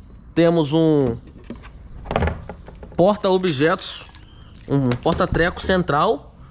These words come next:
com uma boa profundidade. Dá pra colocar o celular aqui tranquilamente.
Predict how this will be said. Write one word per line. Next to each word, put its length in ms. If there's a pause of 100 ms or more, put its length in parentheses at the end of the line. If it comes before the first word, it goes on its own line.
(140)
com 120
uma 160
boa 260
profundidade. 840 (260)
Dá 100
pra 140
colocar 300
o 60
celular 380
aqui 180
tranquilamente. 920